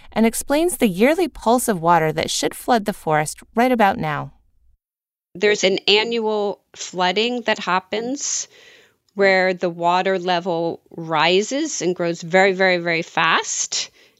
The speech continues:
Speaker 2: up to twenty-three, twenty-five thousand cubic meters per second.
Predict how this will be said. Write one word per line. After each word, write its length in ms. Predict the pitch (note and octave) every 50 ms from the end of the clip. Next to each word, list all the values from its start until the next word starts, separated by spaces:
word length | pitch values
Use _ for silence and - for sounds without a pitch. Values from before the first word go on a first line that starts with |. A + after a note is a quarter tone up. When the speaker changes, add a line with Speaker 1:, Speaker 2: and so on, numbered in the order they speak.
| - -
Speaker 2:
up 240 | F3+ F3 - _ -
to 360 | - - F3 E3+ E3+ E3+ E3 E3 -
twenty-three, 600 | - A3 F#3+ F#3+ F#3 G3+ - - F3+ F3 E3+ E3+
twenty-five 640 | - - - E3+ D#3+ D#3+ - - D#3 D#3 D#3 D#3 D#3
thousand 720 | - - _ - D#3+ D#3 D#3 D#3+ D#3 - D#3 D3+ D3 C#3+
cubic 320 | - - D#3+ - D3 - -
meters 320 | D#3+ D3+ D3+ D3+ D#3 -
per 100 | - C#3
second. 800 | - - - F#3+ G#3 - - G3 F#3+ F#3+ G3 - - - -